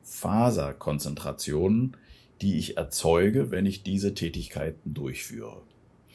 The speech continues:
Jetzt schauen wir uns diese einzelnen Bereiche mal an. Der grüne Bereich geht bis zehntausend Fasern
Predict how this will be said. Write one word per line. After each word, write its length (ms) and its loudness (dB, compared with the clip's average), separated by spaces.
Jetzt 200 0
schauen 240 6
wir 80 2
uns 320 -4
diese 540 0
einzelnen 500 0
Bereiche 440 -2
mal 240 -6
an. 220 -10
Der 100 6
grüne 440 6
Bereich 640 -6
geht 520 2
bis 300 -2
zehntausend 840 2
Fasern 680 -2